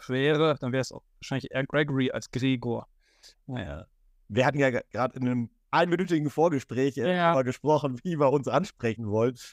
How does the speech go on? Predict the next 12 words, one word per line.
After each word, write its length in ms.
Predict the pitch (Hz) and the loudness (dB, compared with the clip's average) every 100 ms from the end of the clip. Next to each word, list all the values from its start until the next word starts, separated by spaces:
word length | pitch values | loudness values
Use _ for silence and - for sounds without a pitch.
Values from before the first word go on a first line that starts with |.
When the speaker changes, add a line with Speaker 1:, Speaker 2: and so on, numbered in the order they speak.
| _ | _
Speaker 2:
Und, 280 | 117 120 123 | -2 0 0
äh, 60 | 120 - - | -6 -8 2
eigentlich 380 | 143 190 196 160 | 2 4 2 4
heißt 220 | 160 - | 2 2
er 100 | 123 | 0
Hagen, 460 | 117 117 113 120 - _ _ | 2 2 2 -4 -16 _ _
ne? 120 | 131 | -2
Speaker 1:
Genau, 440 | 170 165 147 127 123 _ | 2 2 0 -6 -12 _
eigentlich 280 | 151 156 143 | -4 -2 0
heißt 200 | 143 - | -2 -6
er 80 | |
Hagen. 120 | 113 | -20